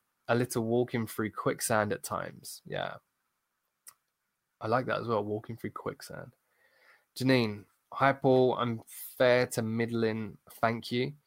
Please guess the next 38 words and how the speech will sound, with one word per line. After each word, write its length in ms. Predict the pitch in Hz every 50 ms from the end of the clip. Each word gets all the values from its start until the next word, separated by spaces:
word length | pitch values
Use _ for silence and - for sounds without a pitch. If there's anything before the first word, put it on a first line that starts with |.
| _ _ _ _ _ _ _ - - - _ _
How 200 | - 123 123 120
are 20 |
you? 240 | 117 110 117 127 127
<laughs> 20 | 139
It 60 | 127
sounds 320 | - - 131 131 127 123
like 160 | 131 123 117
you 80 | 117 117
may 140 | 117 117 113
have 140 | 110 107 107
a 40 |
cold." 580 | 101 - - - - 135 135 143 156 185 214 -
Yeah, 220 | - 117 113 110 110
exactly. 540 | 107 - - - 117 117 117 - - 107 104
"Hope 180 | - 156 165
you're 100 | 165 147
not 180 | 156 156 135 135
allergic 380 | 139 139 135 135 135 - - -
to 100 | - 127
the 80 | 120
puppy. 560 | - - - - 147 147 - - 107 - - - _ _ _ _ _ _ _ _ _ _ _
Um, 480 | - 107 110 110 110 110 107 110 107 -
regards 380 | 110 113 120 127 127 127 123
what 80 | 127 113
you've 160 | 110 113 107
just 180 | - - 101 107
read 160 | 113 107 107
out, 200 | 107 107 104 98
all 160 | 104 107 110
of 60 | 107
the 120 | 104 104 101
above." 400 | 98 95 - 104 101 90 - - _ _ _ _ _ _ _ -
Yeah, 100 | 135 135
no, 320 | 139 143 135 127 123 110 - - - - 87 92 98 117 117
it's, 280 | 165 185 185 - - -
oh, 200 | - 226 277 -
good 200 | 131 - 180 -
point. 440 | - - 156 170 196 165 113 104